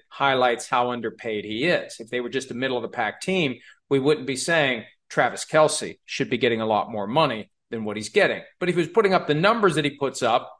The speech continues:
see, that's where it becomes the dog chasing its tail. He's putting up those numbers and helping the team win.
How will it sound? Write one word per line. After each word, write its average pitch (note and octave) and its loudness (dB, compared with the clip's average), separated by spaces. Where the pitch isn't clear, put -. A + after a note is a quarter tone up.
see, - -2
that's D#3+ 4
where D3+ 2
it C3+ -2
becomes C3 -4
the A#2+ -10
dog B2 4
chasing A2+ -4
its G2+ -12
tail. C3 2
He's D#3+ 0
putting A3+ 4
up F#3 2
those C#3+ 6
numbers F3 4
and C#3 0
helping C#3+ 0
the B2 -8
team B2+ -6
win. D3 -2